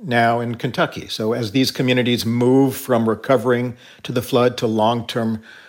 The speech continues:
restoration, the bottom line is they have a window of opportunity to act now to make floods in future years less damaging than what they saw this year. There's various mitigation tools.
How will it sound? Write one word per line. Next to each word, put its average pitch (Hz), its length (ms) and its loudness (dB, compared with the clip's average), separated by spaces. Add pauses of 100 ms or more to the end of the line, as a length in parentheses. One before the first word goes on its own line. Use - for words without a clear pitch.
(140)
restoration, 117 960 2 (840)
the 117 60 -4
bottom 143 260 4
line 135 180 -2
is 120 140 -2
they 127 160 4
have 123 160 0
a 120 60 4
window 139 420 4
of 123 100 4
opportunity 113 800 -2 (560)
to 120 460 0
act 135 320 2
now 123 320 4
to 120 160 -4
make 123 400 0 (420)
floods 135 380 2
in 123 80 -2
future 127 340 -2
years 120 460 0
less 120 300 4
damaging 113 480 0
than 110 240 -2 (100)
what 107 100 -8
they 107 140 -6
saw 113 180 -6
this - 260 -2
year. 87 220 -8 (420)
There's 113 200 -6
various 131 520 4
mitigation 113 920 0 (100)
tools. 160 640 4